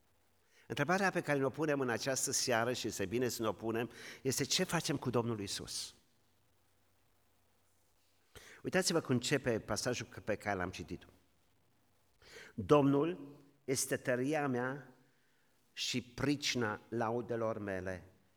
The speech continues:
El m-a mântuit.” David vorbește despre mântuire. Și în momentul în care vorbește despre mântuire,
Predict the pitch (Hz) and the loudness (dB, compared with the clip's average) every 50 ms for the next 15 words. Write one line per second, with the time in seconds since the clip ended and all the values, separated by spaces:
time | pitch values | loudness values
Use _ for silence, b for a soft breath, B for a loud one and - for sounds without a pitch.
0 | _ _ - 120 117 127 123 117 120 113 113 - - - _ _ _ _ - 113 | _ _ -8 -2 0 2 2 2 0 -4 -8 -10 -18 -20 _ _ _ _ -2 0
1 | 110 107 101 98 95 92 - 92 87 82 - - - - - _ _ _ _ _ | 0 2 2 0 -2 -4 -6 -6 -6 -6 -6 -10 -20 -20 -20 _ _ _ _ _
2 | _ _ _ _ _ _ _ _ _ _ _ _ _ _ _ _ _ _ _ _ | _ _ _ _ _ _ _ _ _ _ _ _ _ _ _ _ _ _ _ _
3 | _ _ _ _ _ _ _ _ - - 147 170 185 185 - 135 131 117 143 135 | _ _ _ _ _ _ _ _ -4 -2 -2 0 0 -2 -2 -4 -4 -4 -2 -4
4 | - - 143 139 127 - - 131 120 117 120 110 117 - 117 127 131 131 - 80 | -4 -4 -4 -4 -4 -2 0 0 0 0 -2 -4 -4 -6 -6 -4 -4 -4 -6 -8
5 | 73 - - _ _ _ _ _ _ _ _ B B B B B B B - - | -12 -14 -20 _ _ _ _ _ _ _ _ B B B B B B B -2 0
6 | 131 123 123 113 135 165 175 - 160 147 127 - 127 123 123 107 113 110 104 139 | 4 4 4 4 4 4 4 4 2 2 2 2 2 2 2 2 2 0 2 0
7 | 143 - - 135 117 123 110 - - - 110 - - - 123 - - - 113 107 | 0 0 -2 -2 0 2 2 2 0 -2 -8 -12 -6 -6 -6 -6 0 2 2 4
8 | 101 107 110 131 151 175 175 - 165 151 123 98 95 98 98 101 110 120 | 4 4 6 6 6 4 2 0 -2 -2 -2 0 -2 -2 -2 -4 -6 -8